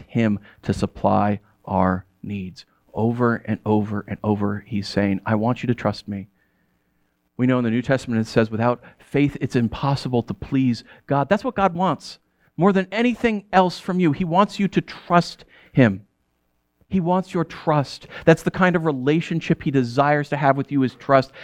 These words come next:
And so often it's so hard, it's so frustrating, it's so difficult, and we feel like Israel, and we want to complain, and we do complain 'cause we are just like Israel. And God says, "This is all I want. I want a relationship with you, and I want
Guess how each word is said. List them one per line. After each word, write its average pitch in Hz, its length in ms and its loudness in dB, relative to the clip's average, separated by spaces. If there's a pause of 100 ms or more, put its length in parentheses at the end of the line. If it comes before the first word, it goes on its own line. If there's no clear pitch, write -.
(140)
And 143 120 -2
so - 240 -2
often 175 440 0
it's 170 220 2
so 190 320 0
hard, 175 300 0
it's 165 180 -2
so 190 300 0
frustrating, 175 580 0
it's 156 100 -6
so 180 140 4
difficult, 160 480 0
and 147 80 -4
we 143 100 2
feel 165 220 -2
like 156 180 4
Israel, 156 360 0
and 160 240 -4
we 156 80 4
want 156 160 -2
to 151 40 -6
complain, 151 500 0
and 139 140 0
we 143 120 0
do 151 260 2
complain 156 400 0
'cause 113 220 -2
we 110 180 -6
are 147 260 2
just 127 300 -6
like 151 220 2
Israel. 147 440 0 (1300)
And 120 140 -2
God 131 200 4
says, 127 300 -2
"This 139 180 0
is 147 120 -2
all 135 180 -2
I 127 80 4
want. 101 320 -8 (680)
I 117 80 2
want 110 180 2
a - 20 0
relationship 110 800 0
with - 160 -2
you, 110 240 2
and 101 100 -4
I 95 60 -4
want 101 360 -6